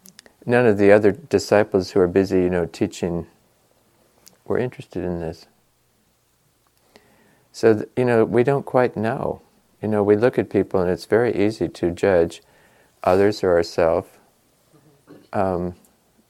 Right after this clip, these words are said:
you know, that we're not good enough, or we're breaking the rules, or we're not doing what's right, and, um, and we don't appreciate someone's, um, you know, good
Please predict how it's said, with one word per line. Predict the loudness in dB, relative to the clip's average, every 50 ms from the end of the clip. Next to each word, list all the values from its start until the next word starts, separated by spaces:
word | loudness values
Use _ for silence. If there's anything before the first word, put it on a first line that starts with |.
| _ -20 -16
you | -14
know, | -12 -8
that | -4 -4 -6 -4 -4
we're | -4 -2 -2
not | -2 -2 -4 -6 -6 -10 -14 -14 -4
good | -4 -2 -2
enough, | -2 -4 -4 -4 -4 -2 -2
or | -2
we're | 0 0 -2 -2
breaking | 0 2 0 2 0 -2 -2 -2
the | -2 0
rules, | 0 0 0 0 -2 -2 -2 -2
or | -2
we're | 0 0 -2
not | -2 -4 -4 -6 -6
doing | -6 -6 -4 -4 -4
what's | -4 -6 -6 -6 -6
right, | -4 -4 -2 -2 -4 -6 -8 -12 -18 -14
and, | -12 -10 -8 -8 -10 -8 -6
um, | -6 -6 -6 -8 -10 -14 _ _ _ _ _ _ _ _ _ _ _ _ _ _ _ -8
and | -6 -4 -2 -2 0
we | 0 0 0 0 -2 -8 _ _ -14 -4
don't | -2 0 0 0 -2
appreciate | -4 -4 -2 -2 -2 -2 -2 -2 0 0 0 -2 -4
someone's, | -6 -6 -4 -4 -2 -4 -4 -4 -6 -8 -12 -18 -20 -20 -20 _ _ _ -12
um, | -10 -10 -10 -10 -12 -14 -16 _ _ _ _ _ _ -8
you | -6
know, | -6 -6 -6
good | -4 -2 0 0 0 0 -2 -10